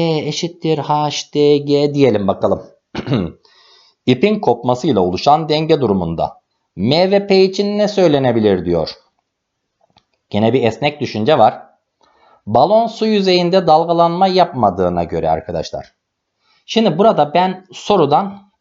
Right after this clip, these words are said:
iki şey anlayabilirim. Bu soruyu iki şekilde çözecekler arkadaşlarım. Birincisi, <clears throat> yeterince derin kap dediği zaman ben bu cismin dışarı çıkacağını düşünmüyorum.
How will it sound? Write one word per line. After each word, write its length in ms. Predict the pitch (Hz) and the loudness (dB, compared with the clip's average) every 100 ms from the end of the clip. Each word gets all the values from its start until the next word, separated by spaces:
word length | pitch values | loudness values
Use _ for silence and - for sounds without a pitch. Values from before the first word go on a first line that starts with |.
| _ _ - | _ _ -8
iki 200 | 185 - | -4 -2
şey 220 | 190 156 | 2 4
anlayabilirim. 720 | 117 98 95 85 82 78 87 | 2 0 -2 -2 -4 -6 -6
Bu 60 | 160 | -4
soruyu 280 | 180 147 165 | 0 0 -2
iki 220 | 156 - | -4 -4
şekilde 420 | 131 120 110 101 | -2 -2 -2 -2
çözecekler 800 | 98 90 85 85 - 73 - - - | -2 -4 -4 -6 -4 -6 -6 -8 -4
arkadaşlarım. 640 | 92 90 85 - 82 92 | -4 -2 -6 -6 -8 0
Birincisi, 600 | 185 202 165 135 - - _ _ _ _ _ _ _ _ - | 2 4 2 0 -4 -6 _ _ _ _ _ _ _ _ -4
<clears throat> 120 | - 165 117 | 2 4 4
yeterince 840 | 101 104 165 - 220 220 190 123 120 | 2 2 2 2 2 2 2 0 2
derin 500 | 190 180 190 - _ _ _ _ _ _ _ _ - | 2 2 -2 -8 _ _ _ _ _ _ _ _ -4
kap 560 | 180 175 - - _ | 2 2 0 -20 _
dediği 400 | 147 165 175 135 | 0 2 4 4
zaman 520 | 110 156 120 139 139 139 | 4 2 2 -2 -2 2
ben 260 | 175 160 | 2 2
bu 100 | 160 | 0
cismin 380 | 160 - 117 110 | -2 -2 -2 0
dışarı 320 | 143 143 135 | 2 0 0
çıkacağını 500 | - 123 98 98 139 | -2 -2 0 0 -2
düşünmüyorum. 540 | 113 - 87 76 73 | -6 -6 -6 -8 -8